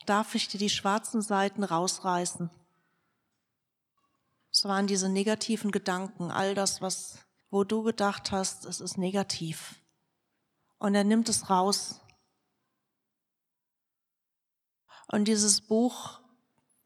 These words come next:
enthält nach und nach immer mehr goldene Seiten,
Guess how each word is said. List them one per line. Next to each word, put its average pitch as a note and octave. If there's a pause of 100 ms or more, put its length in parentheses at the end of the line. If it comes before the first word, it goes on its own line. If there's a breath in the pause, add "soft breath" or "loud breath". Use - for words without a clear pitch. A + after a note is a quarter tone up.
enthält G3+ (500)
nach G3+
und A3+
nach G#3+
immer A#3
mehr A3
goldene G3+
Seiten, E3+